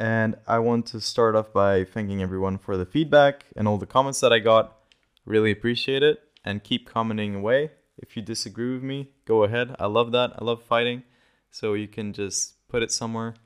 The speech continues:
Um, and, um, and yeah, I mean, I've been thinking about what kind of format I wanna go with, with the show. And I'm getting a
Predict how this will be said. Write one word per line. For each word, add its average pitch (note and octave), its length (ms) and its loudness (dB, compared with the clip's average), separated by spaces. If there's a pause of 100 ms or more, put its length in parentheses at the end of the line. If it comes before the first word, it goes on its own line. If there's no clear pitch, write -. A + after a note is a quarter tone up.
(640)
Um, F#2+ 840 0 (840)
and, G#2 440 -4
um, F#2+ 520 -4 (1400)
and B2 220 0
yeah, D3+ 260 12
I A#2 80 4
mean, B2 180 2
I've A#2+ 160 2
been A#2+ 380 0 (300)
thinking A#2 340 -4
about G2+ 240 6
what G2+ 140 0
kind G#2 180 -6
of G#2 60 -12
format G#2+ 460 -6
I G2 60 -8
wanna G2+ 200 -6
go G2+ 180 -4
with, G2+ 220 -4
with G2 160 -14
the G2 40 -14
show. C3 420 -4 (520)
And G2+ 160 -8
I'm G2+ 80 -8
getting G#2+ 320 -2
a G2+ 200 -4